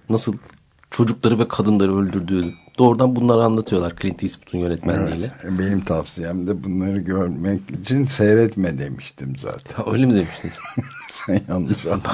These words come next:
Speaker 1: Ben, ben tamamen yanlış anlamışım. Neyse, bu olayların hepsi Tikrit'te geçiyor. Yani
Speaker 2: On beş
Speaker 1: Amerikan
Speaker 2: yaşındaki
Speaker 1: ordusu
Speaker 2: torunum bile "Hiç beğenmedim." dedi.
Speaker 1: Çok kötü bir film. Gerçekten. Eğer şey varsa,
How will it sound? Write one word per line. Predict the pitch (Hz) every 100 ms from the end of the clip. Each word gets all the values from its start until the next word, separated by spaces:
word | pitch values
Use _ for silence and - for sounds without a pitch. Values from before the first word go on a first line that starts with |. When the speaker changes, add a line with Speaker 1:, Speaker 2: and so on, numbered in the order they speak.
| - - 101 104
Speaker 1:
Ben, | 92
ben | 107 -
tamamen | - 98 98 90
yanlış | 90 90 85
anlamışım. | 82 82 85 - - - - - - -
Neyse, | 104 101 123 131 - - -
bu | 123
olayların | 135 139 143
hepsi | 147 139
Tikrit'te | - 123 113 104
geçiyor. | 87 85 - 78 - _ _ - -
Yani | 113 135
Speaker 2:
On | 123
beş | -
Speaker 1:
Amerikan | 151 135
Speaker 2:
yaşındaki | 110 113 110
Speaker 1:
ordusu | 127 113
Speaker 2:
torunum | - 104 104 113 120 110 92
bile | 85 71 69 73
"Hiç | 98 -
beğenmedim." | 87 92 92 92 85 73 67 60 53
dedi. | - - - - _
Speaker 1:
Çok | - 139 139
kötü | 123
bir | 113
film. | - 85 -
Gerçekten. | 120 120 113 95 85 - - -
Eğer | 107 107
şey | - 117
varsa, | 131 135 - 120